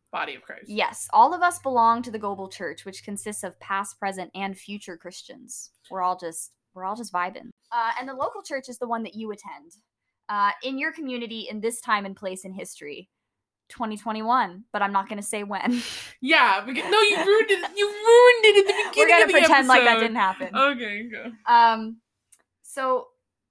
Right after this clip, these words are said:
Speaker 2: while we automatically all belong to the universal church as believers, God commands us to gather regularly with a local church. Gathering can be defined differently. I have to clarify that because it's twenty twenty in the year of a pandemic.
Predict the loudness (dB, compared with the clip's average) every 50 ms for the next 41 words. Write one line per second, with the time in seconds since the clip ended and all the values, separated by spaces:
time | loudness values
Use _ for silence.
0 | _ _ _ _ -16 -8 -2 0 0 0 0 -4 -10 -8 -4 -2 -2 -2 -2 0
1 | 0 0 0 -2 -4 -4 0 2 2 2 2 2 0 0 -2 -2 -6 -10 -14 -14
2 | -12 -10 -10 -8 -8 -8 -10 -10 -14 -16 -16 -16 -16 -16 -16 -16 -14 -14 -12 -12
3 | -14 -16 _ _ _ -18 -16 -14 -14 -14 -14 -14 -14 -14 -16 -16 -16 -10 -6 -6
4 | -6 -6 -8 -12 -12 -10 -8 -8 -8 -8 -8 -10 -10 -10 -16 -12 -6 -4 -4 -4
5 | -4 -8 -12 -12 -12 -12 -12 -12 -16 -16 -16 -16 -18 -18 -20 -20 -20 -20 -20 -18
6 | -12 -8 -8 -8 -8 _ _ -20 -20 -20 -20 -20 -18 -18 -18 -18 -18 _ _ _
7 | _ _ _ _ _ _ _ _ -6 -2 0 2 4 2 2 2 0 0 0 0
8 | 0 0 -2 -4 -6 -6 -6 -6 -4 -4 -6 -6 -8 -8 -4 -2 -2 -2 -2 -4
9 | -4 -6 -8 -8 -8 -12 -12 -10 -10 -8 -6 -6 -4 -2 -2 -2 -4 -4 -6 -12
10 | -6 -4 -4 -4 -2 -2 -4 -2 0 0 0 -2 -2 -4 -14 -14 -14 -14 -12 -14
11 | -14 -16 -16 -14 -12 -12 -12 -12 -12 -12 -10 -10 -10 -8 -8 -10 -10 -10 -10 -10
12 | -8 -8 -8 -8 -10 -10 -12 -14 _ -12 -12 -12 -12 -12 -12 -12 -12 -14 -14 -18